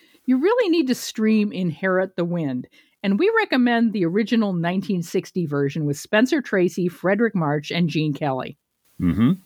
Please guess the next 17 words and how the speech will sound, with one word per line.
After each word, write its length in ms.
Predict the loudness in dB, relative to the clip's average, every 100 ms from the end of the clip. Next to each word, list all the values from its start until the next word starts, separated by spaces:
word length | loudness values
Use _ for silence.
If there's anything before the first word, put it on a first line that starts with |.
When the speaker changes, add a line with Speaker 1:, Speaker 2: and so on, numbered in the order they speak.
| _ _ _ -6
Speaker 1:
which 180 | -2
is 120 | -2 -2
a 40 |
lightly 440 | -2 0 0 2 0
fictionalized 640 | 0 0 2 2 4 2
version 380 | 2 2 2 0 0
of 80 |
the 80 | 0
nineteen 340 | 0 0 0 -2
twenty-five 520 | -2 -2 -2 -4 -6
Scopes 460 | -4 -2 -2 -4 -2
monkey 320 | 0 2 0
trial 380 | 0 -2 0 -2
in 160 | -2
which 300 | 0 0 -2
John 320 | -2 2 2 0
Scopes, 680 | -4 0 2 2 -2 -20